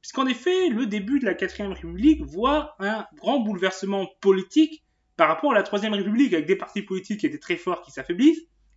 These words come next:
un nouveau parti politique qui se crée et qui devient parmi les plus importants, des partis politiques qui se renforcent énormément. Donc il y a tout un bouleversement. Donc on, on va, on va étudier,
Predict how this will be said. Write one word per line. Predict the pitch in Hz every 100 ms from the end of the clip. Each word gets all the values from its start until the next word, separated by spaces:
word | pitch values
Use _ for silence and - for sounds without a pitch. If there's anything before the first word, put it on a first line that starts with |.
| -
un | 202
nouveau | 220 233
parti | 220 214 202
politique | 180 196 196 - 214 202 -
qui | - 185 175 175 - _ -
se | -
crée | 156 - 214 196
et | 170
qui | -
devient | 147 151 151 151 _
parmi | - 147 160
les | 151
plus | - 147
importants, | 143 180 277 311 311 - _ _ _ _ -
des | 151 180
partis | 233 240 247
politiques | 240 226 240 226
qui | 165
se | -
renforcent | 170 165 165 -
énormément. | 151 151 156 196 247 294 -
Donc | 180 196
il |
y |
a | 190
tout | 311 320
un | 220 190
bouleversement. | 196 214 214 208 - 190 196 - _ - - _ -
Donc | 180 196 202
on, | 175
on | 185
va, | 269 -
on | 185
va | 240
étudier, | 247 220 269 -